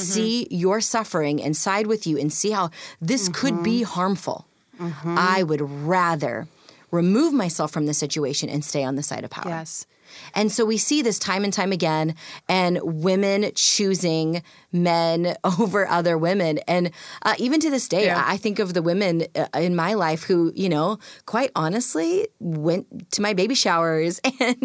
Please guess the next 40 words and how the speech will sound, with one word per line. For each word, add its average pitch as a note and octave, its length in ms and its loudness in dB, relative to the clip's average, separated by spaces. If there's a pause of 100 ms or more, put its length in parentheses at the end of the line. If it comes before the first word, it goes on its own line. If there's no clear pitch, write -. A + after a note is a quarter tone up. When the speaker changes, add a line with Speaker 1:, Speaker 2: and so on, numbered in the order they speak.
(160)
Speaker 2:
Mm-hmm. F#3+ 320 -6
Speaker 1:
were B3 120 4
at A#3 80 2
my B3 140 2
wedding, G3+ 640 2
and F3+ 540 2 (640)
I F3+ 140 -2
broke F#3+ 260 0
bread G3 220 2
with F#3+ 100 0
time F3 200 -2
and F3+ 80 -2
time F3+ 140 0
again, E3 540 0
and D#3+ 320 2 (400)
they F#3 240 2
chose F#3 540 2
the F3 80 -2
side E3 280 0
of D3 120 -4
power, C#3+ 600 0
and D#3+ 220 2
they D#3+ 80 0
Speaker 2:
Yeah. F3+ 60 -2
Speaker 1:
chose F3+ 720 0 (320)
to G3+ 140 2
turn G3 340 0
their F3+ 160 0
backs E3 480 -2 (100)
on E3+ 220 0
their D3+ 160 -2
sisters. - 920 -4 (440)
And F#3+ 180 2
it's F3 200 0
still, F3+ 520 2
uh, C#3+ 260 0
it's - 180 -4
something F#3+ 480 0
that C#3+ 240 0
I, D3+ 400 0